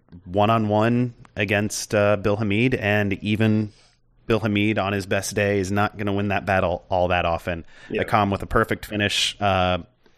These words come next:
Speaker 1: curling it to the far post around Hamid,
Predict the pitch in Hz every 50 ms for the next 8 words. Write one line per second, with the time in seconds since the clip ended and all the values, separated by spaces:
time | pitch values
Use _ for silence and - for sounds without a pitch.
0 | _ _ _ _ _ _ _ _ _ _ - - 127 113 107 104 104 101 - -
1 | 101 104 - - 104 92 92 - - 135 120 117 113 - - - - - - -
2 | 107 101 101 98 101 98 98 98 - 101 98 101 101 98 95 92 95